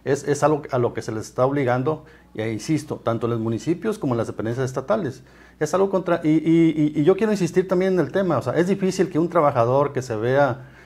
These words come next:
presionado, eh, obligado a llevar... Eh, copias de credenciales de lector de amigos o de conocidos o, o, o, o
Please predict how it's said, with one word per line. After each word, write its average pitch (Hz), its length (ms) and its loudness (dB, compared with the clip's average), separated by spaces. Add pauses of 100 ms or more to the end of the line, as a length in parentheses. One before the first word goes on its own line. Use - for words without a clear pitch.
(160)
presionado, 117 880 0 (180)
eh, 107 240 -8
obligado 117 840 0
a 104 360 -4
llevar... 123 340 0 (140)
Eh, 101 360 -6 (560)
copias 131 360 2
de 113 180 -2
credenciales 120 400 -2
de 113 60 -2
lector 123 300 -2
de 127 40 2
amigos 120 420 -2
o 113 60 -2
de 107 80 -4
conocidos 107 680 -2
o, - 100 -12
o, 104 580 -4
o, 101 600 -4
o 98 60 -12